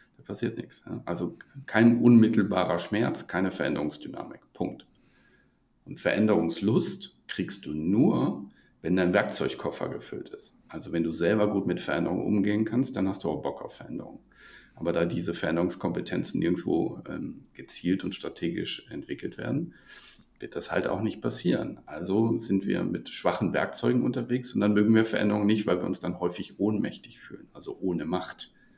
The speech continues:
Ohne Werkzeug gleich ohne Macht, ne? Und dann Ohnmacht wollen wir nicht, das hatten wir in unserer Kindheit so oft. Und deswegen, ähm,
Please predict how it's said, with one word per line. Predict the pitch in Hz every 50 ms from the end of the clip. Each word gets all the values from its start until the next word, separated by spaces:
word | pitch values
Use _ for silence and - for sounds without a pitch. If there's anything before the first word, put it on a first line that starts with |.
| _ _ _ _ _ _ _ _ _
Ohne | - 76 78 76 76
Werkzeug | 80 85 - - - 101 95 -
gleich | - - 87 85 - -
ohne | 87 82 80 80
Macht, | 80 78 78 - - - - - -
ne? | - 135 - -
Und | - 90 - -
dann | - - 92 95 - - -
Ohnmacht | - 87 98 110 120 120 120 117 - -
wollen | 80 87 113 120
wir | 127
nicht, | 135 143 147 139 - -
das | - - -
hatten | 95 - 92
wir | 90
in | 95 92
unserer | 95 85 71 -
Kindheit | - - 113 123 123 143 135 -
so | - - - -
oft. | 247 - - - - _ - - - - - - - - - - - - - - - - - - - _ - -
Und | - 101 98
deswegen, | 92 - - - 95 98 101 98 101 98
ähm, | 98 98 101 101